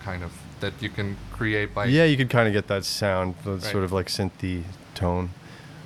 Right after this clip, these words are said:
Speaker 2: Um, but I'm finding with my, uh, active bass with the flat wounds, it doesn't come out as much.
Speaker 1: Mm-hmm.
Speaker 2: So, like, I could see that happening, like, on a P bass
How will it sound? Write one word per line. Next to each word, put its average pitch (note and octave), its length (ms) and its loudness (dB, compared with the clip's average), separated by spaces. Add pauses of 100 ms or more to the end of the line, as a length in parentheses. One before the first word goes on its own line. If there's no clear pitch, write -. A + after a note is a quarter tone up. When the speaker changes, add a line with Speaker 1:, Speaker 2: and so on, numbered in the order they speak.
(120)
Speaker 2:
Um, F#2 500 0 (160)
but A2 240 8 (640)
I'm A2+ 160 4
finding G#2+ 320 4
with G2+ 160 0
my, G2 320 4
uh, F#2 140 0
active F#2+ 520 -2 (1400)
bass G2+ 300 2
with G#2 140 -4
the G2 80 -2
flat G2+ 340 4
wounds, F#2+ 380 4
it G2+ 240 -2
doesn't G#2 280 4
come G2 200 0
out F2+ 160 2
as F#2 120 -2
much. G2 360 0 (380)
Speaker 1:
Mm-hmm. A#2 220 -2
Speaker 2:
So, F2 300 0 (480)
like, F#2+ 100 4
I G2 120 4
could F#2+ 140 0
see - 160 0
that G2 140 2
happening, F#2 440 0
like, F2 180 -2
on F2+ 140 0
a E2+ 40 -2
P F#2+ 200 -2
bass E2 460 -4